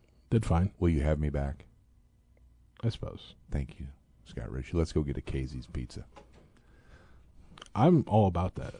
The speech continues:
Speaker 1: Like, <laughs> Casey's Pizza is underrated.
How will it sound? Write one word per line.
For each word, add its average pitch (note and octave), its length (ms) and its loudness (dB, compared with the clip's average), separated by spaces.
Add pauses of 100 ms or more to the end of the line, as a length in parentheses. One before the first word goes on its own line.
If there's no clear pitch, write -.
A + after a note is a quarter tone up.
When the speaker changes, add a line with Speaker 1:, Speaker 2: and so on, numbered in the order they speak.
(160)
Speaker 1:
Like, F#2 200 0 (640)
<laughs> - 640 -20
Casey's B2 260 8
Pizza A#2 280 -4
is G2 60 -8
underrated. F2+ 460 0